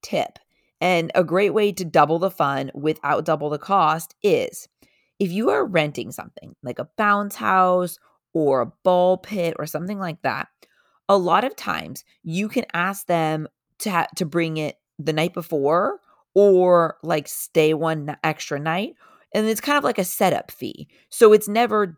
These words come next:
double, but it's like a setup fee. So maybe your bounce house or ball pit is five hundred dollars. They, some, in my experience, would charge, like, an extra hundred or maybe, depending on how long,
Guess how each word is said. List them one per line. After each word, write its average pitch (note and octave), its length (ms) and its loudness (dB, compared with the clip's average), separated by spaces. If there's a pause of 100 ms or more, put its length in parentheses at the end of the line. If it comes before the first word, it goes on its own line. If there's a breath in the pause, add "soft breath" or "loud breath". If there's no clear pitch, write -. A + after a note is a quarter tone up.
double, - 580 2 (300 soft breath)
but G#3 180 4
it's G3+ 140 0
like A3+ 120 -4
a B3+ 60 2
setup B3 340 2
fee. - 200 -8
So F#3 160 -4
maybe G3 300 -4
your F3+ 480 2
bounce E3 280 -2
house E3+ 180 -2
or E3+ 60 0
ball B2+ 220 0
pit D#3 120 -6
is D3 220 -6
five D3+ 200 -2
hundred D3+ 140 -8
dollars. D#3 560 -4 (480 soft breath)
They, A#3 400 0 (260)
some, D#3+ 560 0 (220)
in G3 200 -2
my E3+ 120 2
experience, F3+ 500 -4
would F3 140 -8
charge, E3 300 -2
like, E3+ 140 0
an F#3+ 60 -6
extra F#3+ 340 -4
hundred D3 720 -4
or C#3+ 80 -2
maybe, D#3 320 -4
depending E3 320 -4
on D3+ 120 -8
how D3+ 180 -8
long, C3+ 280 -4